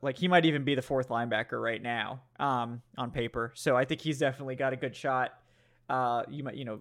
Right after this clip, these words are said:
I mentioned Lucas Dennis, um, and then, like, at wide receiver, I mean, honestly, like, Slade Bolden,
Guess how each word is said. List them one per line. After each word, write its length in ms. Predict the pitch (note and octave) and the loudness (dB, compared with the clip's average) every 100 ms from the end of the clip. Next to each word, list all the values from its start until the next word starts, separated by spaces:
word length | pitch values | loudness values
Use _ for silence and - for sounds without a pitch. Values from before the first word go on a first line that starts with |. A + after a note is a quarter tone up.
| - | -4
I 220 | C3+ B2+ | -2 -2
mentioned 300 | B2+ A#2+ B2+ | -6 -8 -8
Lucas 220 | A#2 A#2 | -10 -8
Dennis, 500 | - B2 A#2+ A#2+ - - | -4 -2 -2 -6 -12 -8
um, 280 | C#3 A#2+ A#2+ | -4 -4 0
and 160 | F3 F3+ | 2 4
then, 100 | F3 | 4
like, 160 | E3 | 4
at 80 | C#3+ | 6
wide 200 | F3 E3 | 8 6
receiver, 580 | C#3 C#4+ D4 F3+ F#3 - | 4 0 2 4 4 4
I 60 | |
mean, 100 | E3+ | 4
honestly, 320 | D#3+ F3 E3 D#3+ | 4 4 2 -2
like, 100 | D3 | 0
Slade 260 | E3 D#3+ | 2 2
Bolden, 360 | D3+ D#3 E3 | 4 4 2